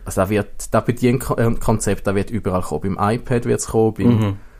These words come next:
Speaker 1: und bei den iPhones wird's auch dominant sein. Aber da geht sicher noch, ich denke, nächstes Jahr kommt dann, äh, sicher, äh, s-, wieder eine Neuauflage von dem iPhone zehn Plus, das iPhone zehn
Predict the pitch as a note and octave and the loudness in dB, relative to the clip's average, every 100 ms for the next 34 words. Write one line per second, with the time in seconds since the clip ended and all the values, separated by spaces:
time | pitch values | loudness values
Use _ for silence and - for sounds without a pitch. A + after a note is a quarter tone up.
0 | - - G#2+ G2 - F#2+ - G2 - F2+ | -10 -4 -2 0 2 2 0 -2 -2 -4
1 | - E2+ E2+ F2+ E2+ D#2+ F#2 - D#2+ G2 | -2 -2 -2 -4 -4 -4 -4 -4 -2 0
2 | G#2 G#2+ G#2 - A2 - G#2 G2 G#2 - | 2 2 0 -2 -4 -2 0 0 -4 -12
3 | - - - - A2+ A#2+ - B2+ - - | -16 -18 -12 -4 0 2 4 2 2 2
4 | B2+ A#2+ A2+ - A2 G#2+ G2+ G2+ G2+ - | 2 2 0 2 2 2 2 0 -2 -6
5 | - - - - - - - B2 - G#2 | -16 -18 -16 -12 -6 0 2 4 4 4
6 | G#2 G2+ - G#2 G2 G#2 G#2 F#2+ G2 G2+ | 4 2 0 -4 -4 -2 0 0 2 2
7 | G#2 G#2 G2 G2 - G#2 G2 F#2 F#2 - | 2 2 2 2 0 -2 0 2 0 2
8 | F2 E2 G#2 A2+ C#3 - A2+ - G2+ F2+ | 0 2 4 4 2 0 -2 -2 0 0
9 | F#2+ F#2 F2+ F2+ | 0 -2 -2 -2